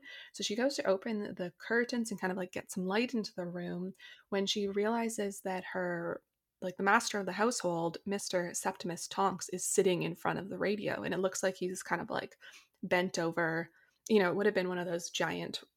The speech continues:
big box radios. Um, so he's bent over it, kind of, like, twisting the dials. And something about the way he's sitting kind of makes her realize that something is wrong. And she just,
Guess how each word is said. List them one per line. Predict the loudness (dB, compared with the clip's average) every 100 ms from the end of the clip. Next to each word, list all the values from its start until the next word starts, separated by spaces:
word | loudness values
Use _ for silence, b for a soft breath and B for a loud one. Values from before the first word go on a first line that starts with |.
| -12
big | -4 -4 0
box | 0 0 -2 -6
radios. | -2 -2 -2 -2 -2 -4 -6 -10 b b b b b
Um, | -6 -6 -6 -8
so | -2
he's | 0 0
bent | 0 -2 0
over | -4 -4
it, | -4
kind | -6
of, |
like, | -4 -8 -10 -6
twisting | -2 -2 -2 -4
the |
dials. | -4 -2 0 0 -2 -4 -6 -10 _ _ _ _ _ _ _ _ _
And | -2 0 0 -2 -4 B B
something | -2 0 4 6
about | 6 6
the | 4
way | 4 4 2 -2 b b _ _
he's | 0 2 2 0 0
sitting | 2 2 2 0
kind | 0 0
of | 2
makes | 4 4 4
her | 0
realize | 2 2 2 0
that | -2
something | -2 -2 -2
is | -2 -4
wrong. | -6 -2 -2 -2
And | 0
she | 2
just, | 6 6 4